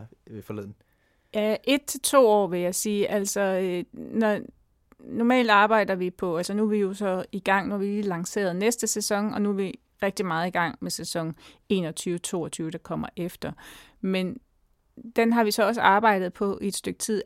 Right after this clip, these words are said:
Speaker 2: allerede, fordi sådan noget som for eksempel musikrettigheder, altså rettigheder til musicals eller samarbejdsproduktioner, hvor vi måske skal samarbejde med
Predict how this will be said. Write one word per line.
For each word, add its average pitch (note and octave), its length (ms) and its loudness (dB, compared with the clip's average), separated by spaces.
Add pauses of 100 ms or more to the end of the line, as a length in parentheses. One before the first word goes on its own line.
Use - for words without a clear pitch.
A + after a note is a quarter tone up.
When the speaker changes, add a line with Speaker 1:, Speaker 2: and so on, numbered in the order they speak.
Speaker 2:
allerede, G3+ 520 2
fordi G3 300 -6
sådan A3+ 160 0
noget A3 160 2
som G3+ 140 -6
for G3 80 -8
eksempel G#3+ 240 0
musikrettigheder, E3+ 920 -4
altså - 260 -6
rettigheder F#3 380 0
til - 160 -4
musicals G3 880 -4
eller D#3+ 240 -4 (400)
samarbejdsproduktioner, E3 1600 -2
hvor E3 200 -4
vi D#3+ 120 -6
måske E3 340 -6
skal - 180 -8
samarbejde F3 680 -4
med E3 260 -4